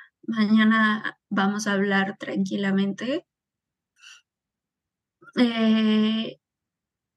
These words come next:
en ese momento sí traté de,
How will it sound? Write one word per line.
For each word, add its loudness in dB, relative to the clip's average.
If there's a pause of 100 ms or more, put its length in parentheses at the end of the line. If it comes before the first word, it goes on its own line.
(260)
en 2
ese 2
momento 0
sí -6
traté -2
de, -4